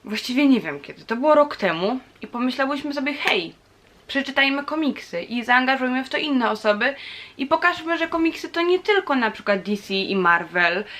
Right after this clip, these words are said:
i mangi”, bo myślę, że to nam najczęściej przychodzi do głowy, gdy mów-, myślimy o powieściach graficznych, o komiksach, tylko też masa innych wartościowych książek, tak to nazwiemy.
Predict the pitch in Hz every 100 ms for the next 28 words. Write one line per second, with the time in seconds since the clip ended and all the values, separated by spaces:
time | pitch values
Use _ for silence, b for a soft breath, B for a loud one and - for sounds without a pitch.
0 | B B 214 233 214 214 196 208 220 233
1 | 220 240 214 - 262 254 226 214 196 208
2 | 220 214 208 - 214 202 202 190 190 185
3 | 196 196 185 185 180 185 185 180 170 -
4 | - - 190 - 220 214 - - 165 208
5 | 208 185 180 - 185 - 165 165 - 170
6 | 160 160 160 160 165 170 - 262 285 -
7 | B B B B 330 320 302 277 226 -
8 | 202 214 214 208 - 208 202 190 180 185
9 | 196 180 - 175 156 160 - - B B
10 | B B - - 160 151 143 - - -
11 | _ _ _ - 180 - 170 156 151 156
12 | 135 -